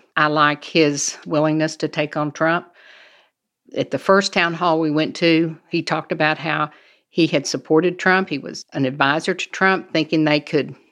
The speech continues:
moderate him, kinda hem him in a little bit. And he said that was a mistake. So that's one of those character things. Realized he was in a mistake, and now he's trying to fix it. I like the fact that they're both governors.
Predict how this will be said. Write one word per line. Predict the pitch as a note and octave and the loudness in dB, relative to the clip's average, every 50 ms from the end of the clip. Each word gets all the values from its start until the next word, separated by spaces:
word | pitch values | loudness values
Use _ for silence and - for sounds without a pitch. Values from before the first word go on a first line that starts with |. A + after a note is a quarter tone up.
| _ _ - | _ _ -2
moderate | C#3+ C#3+ C#3 C3 C3+ D3 D#3+ E3+ F3 F3+ F3+ F#3 F#3 | 0 4 4 6 4 4 4 4 4 4 2 2 0
him, | G3+ G3 G3 G3 G3+ G3+ G3 | 0 0 0 0 0 -2 -4
kinda | G3+ - C#3+ C3+ C3+ A#2 | -4 -4 -4 -4 -4 -8
hem | - - - - - D#3+ D#3+ D#3+ D#3+ | -10 -14 -18 -6 -2 0 2 2 2
him | D#3+ D#3 D#3+ D#3+ | 2 2 0 0
in | E3 E3 F3 | 0 0 0
a | F#3 F#3 | 0 -2
little | F#3 G3 F#3+ | -2 -4 -2
bit. | F3+ G3+ G3+ G3+ G3+ G#3 - - - - - _ - | 0 0 0 0 0 -4 -12 -20 -20 -20 -20 _ -6
And | E3+ | -6
he | |
said | E3+ - G#3+ G#3+ A3+ | -4 -2 -2 0 0
that | B3+ C4+ | -2 -2
was | C4+ - - | -4 -2 -2
a | C4 | -4
mistake. | B3 - - - C#4 B3+ - - - - - _ - _ _ _ _ _ _ _ _ | -4 -2 -4 -2 0 0 -2 -4 -8 -18 -20 _ -20 _ _ _ _ _ _ _ _
So | - - F3+ E3 E3 | -4 0 0 2 4
that's | F3 F3 E3 - - | 2 0 0 0 -2
one | F#3+ G3 G3 | 0 2 4
of | F#3+ | 4
those | F#3 E3+ F3+ | 4 2 0
character | - - F#3+ F3+ F3 F3 - D#3+ | 0 2 2 2 2 2 -2 -8
things. | - - E3 D3 C#3 - - - - - - - _ _ - | -8 -6 -8 -8 -8 -10 -12 -16 -20 -20 -20 -20 _ _ -2
Realized | D#3+ D#3+ F3 E3+ E3+ F3 F3 F3 F3 - | 2 4 6 6 6 4 4 0 -2 0
he | - E3+ | -2 -2
was | D#3 D#3 - E3+ | -2 -2 -2 -2
in | E3+ E3+ | -2 -2
a | F3+ | -2
mistake, | G3 G3+ G3 - - E3+ E3 F3 F#3+ G3 - - _ _ _ _ _ - | -4 -4 -6 -2 0 0 2 2 -2 -4 -10 -20 _ _ _ _ _ -2
and | D#3+ D3+ D3+ D3 C#3+ C#3+ C#3 C#3+ C#3+ - - _ _ _ _ _ _ _ _ _ _ _ _ _ _ - | 2 2 4 4 2 2 0 -2 -2 -8 -18 _ _ _ _ _ _ _ _ _ _ _ _ _ _ -2
now | D#3 C#3+ C#3 | 0 0 0
he's | C#3 - | 0 -2
trying | - - D3 D#3 | -2 -2 -2 -2
to | E3+ | -2
fix | F3+ - A#3+ A3+ - - - | -4 -6 -8 -8 -8 -10 -10
it. | - - _ _ _ _ _ - - - - - - _ _ _ _ | -10 -12 _ _ _ _ _ -20 -20 -20 -20 -20 -20 _ _ _ _
I | D#3 D#3 | 2 2
like | D#3 D#3 D#3+ E3 E3 - | 4 4 4 4 2 -2
the | - - | -8 -4
fact | - D3 C#3+ C#3 - | -2 -2 -4 -2 -4
that | D#3+ - | -6 -4
they're | - D3 | -2 0
both | C#3+ D3+ D3 C#3+ C#3+ - | 2 2 2 2 0 0
governors. | - F3+ F#3 F3+ F3+ D3+ C#3 C3+ - | 2 2 2 2 2 -2 -2 -6 -10